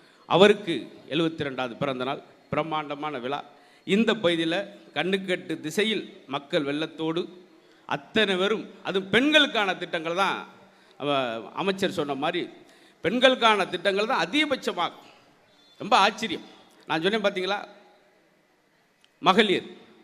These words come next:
கிட்டத்தட்ட இருபத்தாறு நாளும் நின்று கொண்டு பதினஞ்சாயிரம்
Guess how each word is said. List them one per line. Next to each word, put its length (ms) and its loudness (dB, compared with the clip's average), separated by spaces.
கிட்டத்தட்ட 720 4
இருபத்தாறு 720 2
நாளும் 440 0
நின்று 280 -2
கொண்டு 580 -2
பதினஞ்சாயிரம் 960 4